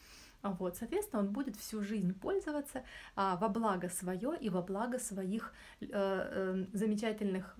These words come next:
дорогих людей, которых кормят, потому что мы своих родных людей кормим, мы буквально создаём их тела. И, э, задача, чтоб эти дел-, тела были на твёрдую пятёрку,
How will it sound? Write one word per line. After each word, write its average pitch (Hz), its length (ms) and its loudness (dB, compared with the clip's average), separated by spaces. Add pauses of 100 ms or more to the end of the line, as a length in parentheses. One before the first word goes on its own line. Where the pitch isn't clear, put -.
(280)
дорогих 208 580 0
людей, 202 460 0 (360)
которых 202 540 -2
кормят, 190 560 0
потому 208 340 0
что - 200 -4
мы 247 360 4 (140)
своих 196 540 -2
родных 202 500 0
людей 190 380 -4
кормим, 208 600 2
мы 208 100 4
буквально 262 580 0
создаём 190 760 0
их 196 140 -4 (140)
тела. 185 540 0 (460)
И, 208 300 0
э, 196 340 2
задача, 208 540 0
чтоб 202 280 -6
эти 240 220 -2
дел-, 185 280 -2 (100)
тела 214 320 0
были 190 240 0
на 180 140 0
твёрдую 196 680 -4
пятёрку, - 640 -10